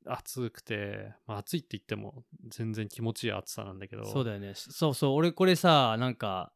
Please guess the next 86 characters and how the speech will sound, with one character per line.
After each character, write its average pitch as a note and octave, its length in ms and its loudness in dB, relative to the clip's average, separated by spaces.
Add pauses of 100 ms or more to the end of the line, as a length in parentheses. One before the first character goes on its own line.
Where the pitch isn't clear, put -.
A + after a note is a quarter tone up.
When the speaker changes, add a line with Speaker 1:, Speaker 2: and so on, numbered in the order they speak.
(140)
Speaker 2:
な B2+ 200 -2
ん A#2+ 40 -2
か G#2+ 80 -6
日 B2+ 120 4
本 C#3 160 4
の C#3 80 4
人 B2 160 -2
に G#2 280 -4
聞 A#2+ 120 -6
い - 20 -14
て B2 80 -4
ほ A#2 60 -2
し - 100 -10
か A2+ 80 -2
っ - 80 -12
た F2+ 80 -8
ん - 40 -8
や E2+ 40 -10
け F2 80 -12
ど、 E2+ 340 -10
今 F3 80 -2
年 G#3+ 220 6
の G3+ 80 8
夏 F#3 240 2
さ、 F#2 440 -6
Speaker 1:
う A#2 80 -2
ん。 A2 200 -2 (240)
Speaker 2:
め A#2 120 -2
ち - 100 2
ゃ C#3+ 40 6
め D3 100 6
ち D#3+ 120 4
ゃ - 20 8
に-、 E3 240 4
日 D#3 100 6
本 C#3 200 6
暑 - 280 -4
い G#2+ 100 0
な F#2 200 -6
っ F2+ 80 -12
て。 - 380 -12 (460)
あ、 C#3+ 100 4
日 D#3+ 80 8
本 E3 100 10
じ C3+ 80 2
ゃ A2+ 60 0
な G2+ 60 -6
い G2 40 -10
わ。 F#2 180 -12 (180)
Speaker 1:
カ B2 120 -4
ナ A2 60 -4
ダ？ G#2+ 180 -12 (100)
Speaker 2:
こ - 120 2
の E3+ 80 8
夏、 E3+ 160 6
そ B2 160 0
う、 - 20 0
カ F3 140 4
ナ E3+ 100 8
ダ C3 120 2
が G#2 120 -4
さ、 G#2 320 -4
す - 160 -8
ご C3 80 2
い A2+ 60 -2
ヒ C3+ 160 -4
ー B2+ 40 -2
ト C3 120 0
ウ - 20 0
ェ B2 120 2
ー - 20 -2
ブ G2 80 -6
で F#2 80 -8
さ、 C#2+ 320 -14
Speaker 1:
そ A2+ 200 -8
う G2+ 60 -10
だ G2 60 -10
ね。 G2 120 -8
Speaker 2:
め C3+ 120 0
っ - 100 -4
ち - 100 0
ゃ F3+ 40 4
暑 - 160 0
か A#3 100 8
っ - 160 2
て、 D#3 480 4